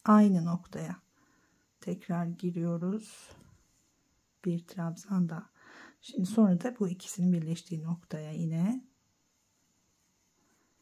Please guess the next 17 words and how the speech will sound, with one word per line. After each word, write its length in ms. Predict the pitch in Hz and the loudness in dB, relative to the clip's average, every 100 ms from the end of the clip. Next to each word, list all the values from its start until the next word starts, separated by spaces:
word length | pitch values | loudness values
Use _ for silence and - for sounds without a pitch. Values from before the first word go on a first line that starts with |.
| _ _ _ _ | _ _ _ _
bir 240 | 185 180 175 | -2 -2 -2
trabzan, 720 | - 170 175 - 190 226 - _ _ _ | -6 -6 -6 -8 -6 -6 -8 _ _ _
iki 280 | - - 185 | -20 -10 -10
zincir. 680 | 185 196 196 - - - - _ _ _ _ _ _ _ | -6 -6 -6 -8 -18 -20 -20 _ _ _ _ _ _ _
Tekrar 520 | - 254 - 180 185 | -6 -6 -4 -4 -4
bir 220 | 185 180 | -4 -6
trabzan. 520 | - 190 180 170 - _ _ _ _ _ _ _ _ _ - _ _ _ _ _ - 277 | -8 -8 -8 -10 -20 _ _ _ _ _ _ _ _ _ -20 _ _ _ _ _ -12 -8
Bir 40 | |
sonraki 560 | 220 202 190 185 185 180 | -4 -2 -2 -2 0 0
noktaya 920 | 180 - - 185 180 180 220 247 _ _ - | 0 -4 -4 0 2 2 0 -4 _ _ -6
bir 240 | 175 180 180 | -2 -2 -2
trabzan, 800 | 175 160 160 - 214 196 220 - - - - - - - | -6 -6 -6 -8 -4 -2 -4 -10 -20 -20 -20 -20 -20 -14
iki 300 | - 185 202 | -10 -4 -2
zincir, 760 | 180 180 170 165 185 196 226 - | 0 2 2 2 0 2 0 -2
tekrar 540 | - 190 - 175 160 | -4 -4 -2 -2 0
bir 220 | 175 190 185 | 0 -2 -2
trabzan. 520 | - 175 160 - | -2 0 -2 -8